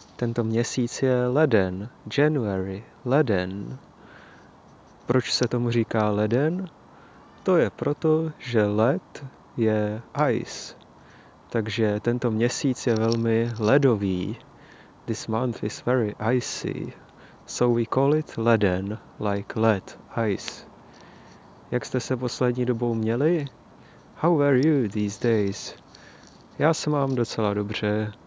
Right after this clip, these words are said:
Učím se na všechny zkoušky ve škole. I study for the exams. Zkouška, exam.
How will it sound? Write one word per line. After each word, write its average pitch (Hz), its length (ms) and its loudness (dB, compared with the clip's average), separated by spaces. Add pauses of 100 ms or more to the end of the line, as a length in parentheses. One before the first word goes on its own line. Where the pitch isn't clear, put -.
(400)
Učím 120 340 -2
se 120 180 -2
na 110 120 0
všechny 107 460 -6
zkoušky - 680 -2
ve 110 140 0
škole. 117 760 0 (560)
I 110 100 -4
study 110 280 -4
for 104 220 -6
the 104 120 -4
exams. 117 880 -4 (240)
Zkouška, 123 840 -4 (140)
exam. 120 640 -6